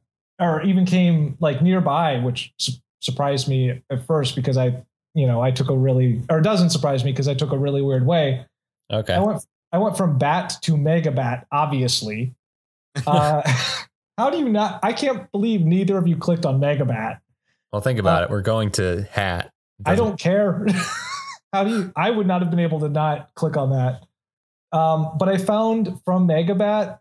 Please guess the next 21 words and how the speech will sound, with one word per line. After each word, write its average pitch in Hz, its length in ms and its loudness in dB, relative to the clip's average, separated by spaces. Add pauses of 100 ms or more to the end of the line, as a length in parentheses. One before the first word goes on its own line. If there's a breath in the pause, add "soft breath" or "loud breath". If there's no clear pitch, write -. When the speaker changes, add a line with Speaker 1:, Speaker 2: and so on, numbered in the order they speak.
Speaker 1:
they, 175 400 2
uh, 165 340 2
feed 214 340 0
on 190 140 2
a 185 60 2
tree 185 420 2
that 170 180 0
is 165 120 2
called 165 420 0
the 156 340 2 (400)
Cagelia, 170 800 0 (1000)
that 170 340 -2
is 165 180 2
also 180 380 0
known 156 220 2
as 165 160 0
the 196 80 0
sausage 185 560 0
tree. 123 360 -4 (1160)
Speaker 2:
Okay. 156 140 4 (140)
Speaker 1:
And 156 120 -4